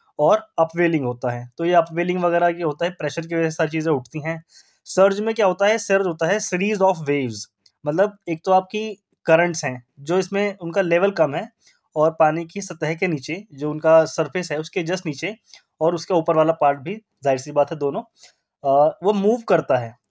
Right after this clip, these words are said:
अब वो मूव कैसे करता है पूरी कहानी भी बताऊंगा आपको आगे। और लेकिन जब हम बात करते हैं वेव्स की तो वेव्स अक्सर ऊंची होती हैं, है ना, और वो वेव्स उसी को हम आगे, आगे टाइड बोल देते हैं,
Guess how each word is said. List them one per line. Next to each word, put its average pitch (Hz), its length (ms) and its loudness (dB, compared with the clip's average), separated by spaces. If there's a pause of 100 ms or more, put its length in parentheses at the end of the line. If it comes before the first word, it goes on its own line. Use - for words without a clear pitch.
अब 160 60 -4
वो 208 80 4
मूव 196 200 2
कैसे 202 260 -4
करता 196 220 0
है 214 60 0
पूरी 185 180 -4
कहानी 156 300 -4
भी 175 60 0
बताऊंगा 156 400 0
आपको 143 220 -2
आगे। 135 280 -4 (840)
और 170 380 2
लेकिन 185 300 -2
जब 220 120 2
हम 220 120 0
बात 185 200 6
करते 190 220 -4
हैं 220 120 -2
वेव्स 156 320 -4
की 202 180 -6
तो 202 160 -4
वेव्स 202 260 0
अक्सर 220 520 -4
ऊंची 208 280 -4
होती 127 320 -4
हैं, 117 260 -16 (200)
है 160 60 0
ना, 240 200 -2 (240)
और 156 260 6
वो 180 300 0
वेव्स 180 400 -2 (180)
उसी 180 200 -10
को 185 120 0
हम 175 140 4
आगे, 170 180 4
आगे 170 220 0
टाइड 143 340 0
बोल 120 200 -6
देते 113 180 -14
हैं, 120 240 -16